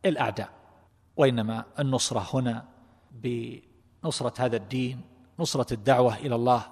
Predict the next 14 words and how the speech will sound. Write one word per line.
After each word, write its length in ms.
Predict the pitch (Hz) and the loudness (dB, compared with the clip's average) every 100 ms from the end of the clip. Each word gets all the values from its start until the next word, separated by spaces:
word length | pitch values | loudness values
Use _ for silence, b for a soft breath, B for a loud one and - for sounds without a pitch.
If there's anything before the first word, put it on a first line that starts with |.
| - - | -20 -4
تبارك 680 | 147 127 117 113 - 117 - - | 2 4 4 0 -6 -10 -12 -4
وتعالى 600 | 156 - 117 151 156 156 - - _ _ _ | -2 0 4 4 2 -2 -14 -20 _ _ _
بالثبات 540 | - - 117 127 110 123 117 - _ _ _ - | -8 -4 0 0 0 -8 -14 -20 _ _ _ -2
والحجة 1600 | 131 123 127 - - _ _ _ _ - 151 - 147 110 139 - - - _ _ | 0 0 -2 -10 -20 _ _ _ _ -2 -2 2 2 4 -2 -2 -14 -20 _ _
والبرهان 800 | 165 135 131 127 156 151 147 - - _ - | 2 4 4 4 2 2 -2 -12 -20 _ 0
ونحو 280 | 165 - | 0 0
ذلك. 500 | 123 107 90 - - _ _ b b b b b b | -6 -8 -10 -16 -20 _ _ b b b b b b
"من 200 | 165 185 | -6 -4
أنصاري 840 | 170 147 - 165 160 151 143 139 135 | -4 -6 -6 -4 -2 -2 -4 -8 -8
إلى 160 | 151 135 | -4 -4
الله؟" 320 | 120 117 113 - - - _ _ _ | -4 -4 -6 -8 -18 -20 _ _ _
وقوله 440 | - - 208 190 - | -10 -4 -2 -4 -6
إلى 200 | 220 214 | -4 0
الله 420 | 180 156 160 170 | 0 2 4 4